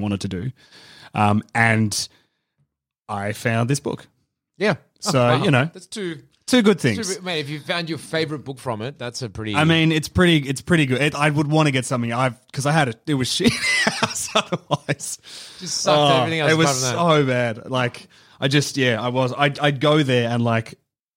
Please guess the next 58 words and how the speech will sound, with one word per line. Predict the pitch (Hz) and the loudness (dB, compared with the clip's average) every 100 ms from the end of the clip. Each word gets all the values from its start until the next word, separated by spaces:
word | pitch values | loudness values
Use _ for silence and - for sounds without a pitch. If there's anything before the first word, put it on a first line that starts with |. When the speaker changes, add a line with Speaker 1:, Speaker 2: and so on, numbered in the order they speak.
| _ _ _ _ 120 - | _ _ _ _ _ 0
Speaker 1:
would | 131 113 | 2 4
just | 127 - - | 2 0 -4
walk | 117 127 131 - 123 | 0 2 2 -2 -4
around | 113 113 113 | 0 2 2
the | 113 | 2
university | 113 104 107 110 113 104 | 2 2 0 0 -2 -2
to | - 120 | -2 0
not, | 107 107 107 - | 2 2 2 0
like, | 107 - | -6 0
to | 123 | 0
avoid | 107 110 104 | 2 2 4
going | 107 107 | 2 2
to | |
class | - 110 101 - | 0 0 0 0
'cause | 107 | -2
I | |
was | 107 | -2
like, | 101 - | -4 -8
"I | |
can't | - - 107 101 - _ | -8 -4 -2 -4 -8 _
sit | - - 107 | -6 -2 -2
in | |
that | 107 92 | -2 -4
classroom." | 120 104 101 107 101 98 | -4 -4 -4 -6 -4 -4
It, | |
Speaker 2:
Which | 101 | -4
is | 107 | -2
Speaker 1:
I | |
Speaker 2:
'cause | 120 123 | 2 4
everyone | 120 117 | 4 4
in | 117 | 4
there | 110 | 2
you | |
just | 98 95 | 2 -2
didn't | 98 | -2
like. | 98 90 - - - _ - | -2 -4 -6 -16 -20 _ 0
Speaker 1:
Well, | 202 | 4
no, | 220 | 4
it | |
wasn't | 240 262 269 | 4 2 2
even | 180 | 2
the | 135 | 0
p-, | - - | -4 -10
people | - 156 160 160 | -2 0 2 4
I | 139 | 4
didn't | 123 123 | 2 0
like, | 120 - | -2 -4
the | 120 | -4
necessarily | 117 - 113 | -4 -2 -2
the, | 107 104 - - | -2 -6 -10 -20
the | 107 | -12
things | - 160 170 156 | 0 2 4 4
I | |
was | 143 135 | 4 2
doing. | 143 135 135 131 | 2 4 4 2
I | 117 | -2
felt | - 120 110 - | -4 -6 -6 -8
so | - - - 143 135 131 | -8 -6 -4 -2 0 0